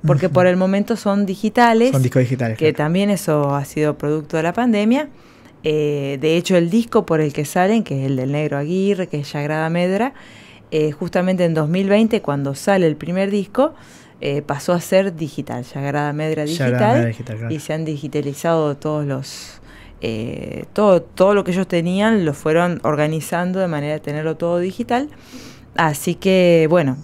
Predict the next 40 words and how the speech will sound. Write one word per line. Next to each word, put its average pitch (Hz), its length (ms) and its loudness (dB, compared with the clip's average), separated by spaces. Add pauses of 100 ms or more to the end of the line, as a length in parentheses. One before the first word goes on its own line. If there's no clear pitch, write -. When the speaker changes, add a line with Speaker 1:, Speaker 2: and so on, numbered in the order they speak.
Speaker 1:
por 156 140 2
el 151 100 0
momento 180 380 0
están 165 300 -4
de 170 60 -2
manera 156 340 -4
digital 220 500 -8
y, 123 160 -8
bueno, 127 240 -6 (560)
eh, 131 580 -6
hay 165 120 -4
mucha 190 280 0
gente 220 300 2
que 190 140 2
me 160 60 2
lo 151 60 0
está 175 220 0
pidiendo 175 360 -2
en 170 80 -4
C 175 180 -10
D, 214 420 -4
este, 147 400 -2
Speaker 2:
Mirá. 156 400 2
Speaker 1:
así 180 300 -4
que 165 680 2
quiero 175 180 0
hacer 175 260 0
una 170 180 -2
tirada, 175 600 4 (400)
eh, 123 200 -8
limitada, 175 680 4
seguramente 165 480 -2
va 190 100 0
a 196 60 -6
ser, 233 260 0 (360)
de 143 200 -2
los 147 160 -4
C 170 100 -6
Ds 165 400 -4
en, 127 100 -8